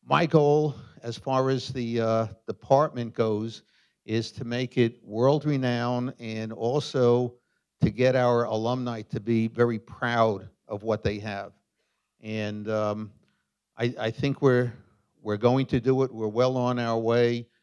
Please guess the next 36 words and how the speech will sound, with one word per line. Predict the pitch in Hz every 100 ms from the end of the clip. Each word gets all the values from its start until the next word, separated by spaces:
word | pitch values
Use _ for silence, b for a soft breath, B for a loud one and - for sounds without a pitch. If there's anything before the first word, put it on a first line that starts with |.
| _ _
We're | 98
changing | 101 127 139 120 123
a | 110
lot | 113 120
of | 117
things, | - 123 120 120 123 117 - 110
and, | 107 107 107 110 113
um, | 107 107 104 110 104 _ _ -
I'm | 107
just | 120 -
looking | 127 - 113
forward | - 113 113 113 -
to | 113 107 110 110 107 - _ _ _ _ _ _ _ _ _ _
meeting | 113 147 139
a | 117
lot | 120 151
of | 143
you. | 113 117 120
I | 104
saw | - 120
there | 117
were | 107
some | - 107
people | 123 113 110
here | 117 107
from | 107 107
Houston, | 131 127 113 107 113
so, | - 107 107 107
uh, | 104 104 b b b -
you'll | 110 117 117 117 - _
share | - - 120 117 117
my | 110 104
shivering | - 127 120 113 110 110
during | 107 113 107
the | 107
winter. | 107 113 110 95